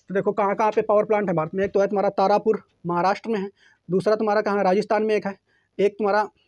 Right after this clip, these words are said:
उत्तर प्रदेश में है, हमने आपको बताया था एक उत्तर प्रदेश में है, ठीक है। ये वैसे याद करने को तो ज़रूरत नहीं है, आपके उसमें नहीं आएगा, लेकिन फिर भी आप याद कर लो, ठीक है। तारापुर में एक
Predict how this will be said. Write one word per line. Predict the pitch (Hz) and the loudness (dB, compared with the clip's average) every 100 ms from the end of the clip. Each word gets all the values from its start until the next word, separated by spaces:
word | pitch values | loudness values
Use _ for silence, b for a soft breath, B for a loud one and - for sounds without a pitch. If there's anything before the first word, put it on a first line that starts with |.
| _ _ _ _ _ _ _ _ _ _ - | _ _ _ _ _ _ _ _ _ _ -12
उत्तर | 156 160 | -4 -2
प्रदेश | 156 208 220 | 2 2 2
में | 190 | -2
है, | |
हमने | 196 165 | -2 -2
आपको | 185 185 | -2 -2
बताया | 180 185 208 | -2 0 -2
था | 185 - _ _ _ - | -4 -16 _ _ _ -6
एक | 170 | -6
उत्तर | 190 208 | -4 -2
प्रदेश | 208 190 | 0 -2
में | 170 | -2
है, | 147 | -4
ठीक | 311 | -2
है। | - - _ _ _ _ _ _ _ _ _ | -4 -6 _ _ _ _ _ _ _ _ _
ये | 208 214 220 | -10 -4 -4
वैसे | 214 226 | -2 -2
याद | 220 | 0
करने | 214 220 | -2 -4
को | 214 | -4
तो | 208 | -2
ज़रूरत | 202 214 | 0 0
नहीं | 196 208 | -2 -4
है, | |
आपके | 196 190 190 | -4 -4 -6
उसमें | 185 185 | -4 -4
नहीं | 160 | -4
आएगा, | 170 180 | -4 -4
लेकिन | 202 196 | -4 -4
फिर | 175 | -4
भी | 165 | -2
आप | 180 160 | -2 -2
याद | 151 | -6
कर | 151 | -6
लो, | 151 233 b b b _ | -10 -12 b b b _
ठीक | 208 214 | -2 -2
है। | |
तारापुर | 214 196 214 240 | 0 0 0 0
में | 240 220 | -2 -2
एक | 208 | -6